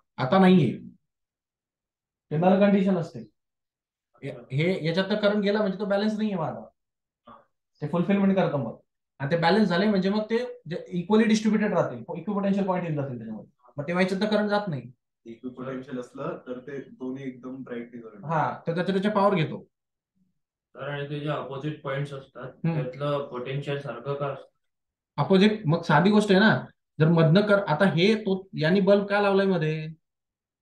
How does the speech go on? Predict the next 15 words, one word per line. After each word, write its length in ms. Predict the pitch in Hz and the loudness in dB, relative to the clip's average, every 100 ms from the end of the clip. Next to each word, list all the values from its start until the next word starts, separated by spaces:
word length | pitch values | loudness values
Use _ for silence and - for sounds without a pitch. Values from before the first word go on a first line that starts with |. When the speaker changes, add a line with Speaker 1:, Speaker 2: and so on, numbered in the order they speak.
| _ _ - | _ _ -16
Speaker 2:
का? 280 | 120 - _ _ | -16 -16 _ _
Speaker 1:
हा 80 | 143 | -4
बल्ब 260 | 147 202 156 | 2 2 2
हेच 240 | 165 185 | -2 -2
तर 40 | 196 | -2
check 240 | 208 196 | -2 0
करतोय 260 | 202 202 208 | 0 2 2
ना, 220 | 220 139 | 2 -2
की 200 | - 180 160 | -4 -6 -6
इथून 300 | 156 208 226 | 0 2 4
current 280 | 208 202 196 | 4 2 2
जातं 240 | 165 190 | 0 -2
का 260 | 185 226 269 - _ _ _ 165 | -2 -2 -4 -10 _ _ _ -4
नाही 200 | 214 | 0
जात. 140 | 185 | 0